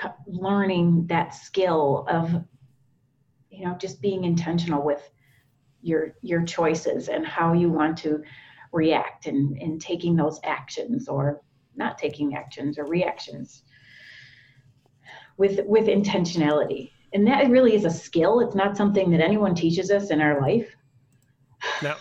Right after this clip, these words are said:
Speaker 2: now, is that a skill you can develop, or is that one of those skills that
Speaker 1: It's a skill
Speaker 2: you're
Speaker 1: that
Speaker 2: born with it or you're not?
Speaker 1: I think, uh, it's that one, one of the tools that I teach in my coaching is emotional childhood versus emotional adulthood.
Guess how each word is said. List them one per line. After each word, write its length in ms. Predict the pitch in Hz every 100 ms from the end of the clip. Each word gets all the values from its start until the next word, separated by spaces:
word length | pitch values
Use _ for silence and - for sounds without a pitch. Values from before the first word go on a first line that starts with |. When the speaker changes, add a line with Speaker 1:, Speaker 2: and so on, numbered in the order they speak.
| -
Speaker 2:
now, 200 | 139 131
is 80 | 135
that 140 | 156 156
a 40 |
skill 260 | - 156 147
you 140 | 139
can 160 | 123 123
develop, 520 | 117 107 117 196 214
or 100 | 127
is 100 | 107
that 120 | 123
one 120 | 120 117
of 60 |
those 180 | 110 104
skills 440 | - 123 117 104
that 460 | 110 110 107 107 - - - 214
Speaker 1:
It's 220 | 208 -
a 60 |
skill 560 | 202 - - 202 202 226
Speaker 2:
you're 100 | 233
Speaker 1:
that 60 | 135
Speaker 2:
born 60 | 135
with 180 | 131
it 120 | 143 123
or 80 | 107
you're 160 | 101
not? 300 | 104 123 202 - - - - -
Speaker 1:
I 100 | 214
think, 460 | 233 269 247 233 - - - _ _ -
uh, 440 | 185 175 160 143 - - _ _ _ _ _ _ _ -
it's 220 | 262 -
that 300 | - 285 -
one, 240 | 233 247 208
one 140 | 247
of 80 | 254
the 80 | 254
tools 360 | - 233 233 233
that 100 | 202
I 80 |
teach 340 | 185 214 208 202
in 120 | 185
my 100 | 170
coaching 540 | 170 233 226 190 175 -
is 300 | 175 170 165 - - -
emotional 540 | 202 208 233 233 220
childhood 760 | 202 196 185 180 185 180 175 170
versus 520 | 185 175 170 170 170
emotional 600 | - 175 175 175 180 160 -
adulthood. 460 | 175 175 175 -